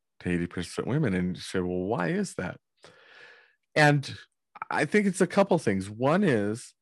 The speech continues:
when we start to talk about this part of ourselves, we do have to say, "Well, you're sensitive." And it's much more permissible for a woman to be s-, t-, sensitive and in,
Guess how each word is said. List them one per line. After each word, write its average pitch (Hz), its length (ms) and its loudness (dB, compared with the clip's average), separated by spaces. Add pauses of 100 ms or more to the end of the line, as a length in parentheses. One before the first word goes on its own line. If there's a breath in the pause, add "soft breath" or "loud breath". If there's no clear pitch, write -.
(420)
when 127 240 -2
we 147 140 4
start 127 340 0
to 131 100 -8
talk 113 300 -2
about 110 240 -4
this - 180 -10
part 95 240 2
of 92 80 -2
ourselves, 90 460 -4
we 101 80 -4
do 95 240 -2
have 101 180 -4
to 104 100 -8
say, 92 220 -2
"Well, 90 180 -2
you're 92 200 0
sensitive." - 640 -6 (540)
And 98 340 2 (760 loud breath)
it's 110 200 -2
much 107 540 2
more 104 220 2
permissible 90 720 -4 (100)
for 90 340 -4 (360)
a 95 40 -6
woman 87 500 0
to - 140 -12
be 87 180 -2
s-, - 240 -8 (200)
t-, - 100 -6
sensitive 98 560 2
and 90 120 4
in, 87 160 0